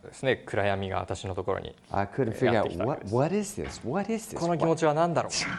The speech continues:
Speaker 2: I must have eaten too much candy over Christmas.
Speaker 1: きっと飴を食べ過ぎちゃったのかな？
Speaker 2: Something's not right.
Speaker 1: 何かがおかしい。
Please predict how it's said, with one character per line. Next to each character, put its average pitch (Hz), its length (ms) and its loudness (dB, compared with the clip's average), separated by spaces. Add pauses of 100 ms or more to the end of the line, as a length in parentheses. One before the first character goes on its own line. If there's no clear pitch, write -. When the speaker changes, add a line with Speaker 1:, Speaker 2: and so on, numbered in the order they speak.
(400)
Speaker 2:
I 151 100 2
must 196 180 2
have 170 60 4
eaten 185 180 4
too 190 120 4
much 185 200 2
candy 190 360 6
over 135 240 6
Christmas. 135 640 0
Speaker 1:
き - 180 -14
っ - 20 -20
と 135 300 4
飴 151 200 2
を 165 40 6
食 165 160 2
べ 160 80 0
過 - 80 2
ぎ 160 60 0
ち - 60 0
ゃ - 40 6
っ - 40 -12
た 110 60 -2
の 101 80 -2
か 101 120 -4
な？ 127 80 -2 (500)
Speaker 2:
Something's 196 500 0
not 170 200 2
right. 185 260 2 (500)
Speaker 1:
何 160 200 -6
か 120 100 2
が 107 100 0
お 92 40 -6
か 117 100 -2
し - 120 -8
い。 87 120 -10